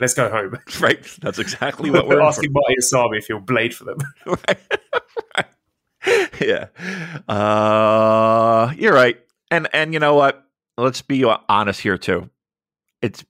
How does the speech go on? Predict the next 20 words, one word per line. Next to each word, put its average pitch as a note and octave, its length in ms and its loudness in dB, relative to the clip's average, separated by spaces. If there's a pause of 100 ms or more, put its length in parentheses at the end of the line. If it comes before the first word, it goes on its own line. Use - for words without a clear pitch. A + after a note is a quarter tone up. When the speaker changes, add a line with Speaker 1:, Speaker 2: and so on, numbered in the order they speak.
(120)
Speaker 2:
probably C#3+ 760 2
wouldn't A#2+ 760 -4 (340)
get A2 320 -2
the G2 260 -2
time G#2+ 560 -2
that F#2 140 0
it E2 100 -4
would F2+ 420 -6 (100)
need. F2+ 500 -10
Not, C#3 240 0
not D#3 200 -2
that C3+ 120 2
it A#2+ 80 0
would G#2 140 -6
need, A2 300 -2
but G#2 160 -4
that - 260 0 (100)
you G#2 160 -6
would F#2 140 0
want E2+ 420 -10